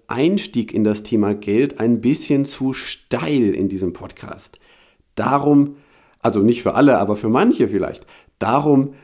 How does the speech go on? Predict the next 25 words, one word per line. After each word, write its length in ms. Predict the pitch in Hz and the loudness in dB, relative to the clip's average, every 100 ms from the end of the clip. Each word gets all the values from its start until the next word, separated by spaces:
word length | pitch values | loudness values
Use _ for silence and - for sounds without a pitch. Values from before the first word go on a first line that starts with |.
| _ | _
habe 260 | - 117 131 | -4 2 2
ich 60 | |
mir 140 | 123 120 | 4 0
gesagt, 480 | 117 107 101 104 - _ | 0 -2 -2 -4 -14 _
ich 220 | 107 - | -12 -4
schalte 320 | 107 123 127 | -2 -2 0
noch 240 | 107 - | -2 -2
eine 260 | 95 107 - | -4 -2 -2
Episode 460 | 101 107 104 98 95 | -4 -4 -2 -2 -4
davor. 560 | 90 - 131 151 156 - - _ | -6 -2 2 2 0 -8 -20 _
Nächste 380 | 120 175 - 135 | 4 4 2 0
Woche 260 | 139 147 | 0 0
werde 240 | 123 120 - | 0 0 0
einfach 300 | 135 151 135 | 0 0 0
nur 260 | 131 123 135 | 2 2 0
ich 160 | 208 | -6
hier 340 | - - 156 156 | -8 -4 2 4
mal 160 | 151 | 4
wieder 160 | 147 147 | 2 0
ein 100 | 139 | 0
bisschen 220 | 139 143 | -2 -2
rumlabern. 640 | 127 147 139 127 127 131 127 - _ _ - | 0 2 2 2 0 0 -2 -10 _ _ -2
Und 160 | 127 | 0
zwar 380 | 127 117 120 120 | 2 2 2 2
zu 420 | - 117 117 110 | -2 -2 0 -2